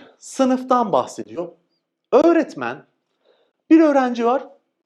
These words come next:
Öğretmen derse başlıyor, bu öğrenci geç kalıyor. Öğretmen derse başlıyor, bu öğrenci geç kalıyor. Bir gün, iki gün, üç gün ve öğrenci her derse geç kaldığında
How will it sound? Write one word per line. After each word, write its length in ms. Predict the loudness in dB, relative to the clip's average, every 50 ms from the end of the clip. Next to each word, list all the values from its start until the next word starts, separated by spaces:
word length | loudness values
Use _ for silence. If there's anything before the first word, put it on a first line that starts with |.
| _ _ _
Öğretmen 540 | 0 2 2 2 0 0 0 0 0 2 2
derse 280 | 4 4 4 2 2
başlıyor, 560 | 2 0 0 -2 -6 -8 -6 -4 -4 -4 0 2
bu 80 | 2
öğrenci 440 | 2 4 2 2 0 -2 -4 -6 -2
geç 260 | -2 -2 -2 -4 -8
kalıyor. 340 | -10 -12 -12 -12 -12 -16 -10 -2
Öğretmen 540 | 0 2 2 2 0 -2 0 -2 -2 0 2
derse 340 | 2 2 0 0 -2 0 2
başlıyor, 460 | 2 0 0 -2 -6 -4 -4 -4 0
bu 80 | 2 2
öğrenci 340 | 2 2 2 0 -2 -4
geç 240 | -4 -4 -4 -6 -8
kalıyor. 340 | -12 -12 -10 -10 -10 -8 -4
Bir 240 | -2 -2 -2 -2 -2
gün, 360 | -4 -6 -4 -4 -4 -6 -8 -14 _ _ _ _
iki 340 | -12 -12 -8 -6 -6 -6 -6
gün, 320 | -6 -4 -4 -4 -4 -6
üç 360 | -8 -8 -8 -8 -8 -8 -8 -2
gün 200 | 0 0 0 0 -8 -20 -20 -20 _ 0
ve 340 | 2 4 4 2 0 -2 -10 -20 _ _ _
öğrenci 760 | 2 2 4 4 4 4 2 2 2 0 0 -2 -2 -4 -6
her 460 | -6 -2 0 4 4 4 2 0 -2 0
derse 440 | 2 2 2 0 0 -4 -6 -6
geç 280 | -2 0 0 0 0 -2
kaldığında 760 | -2 0 0 0 2 0 -2 -4 -4 -2 0 2 2 2 0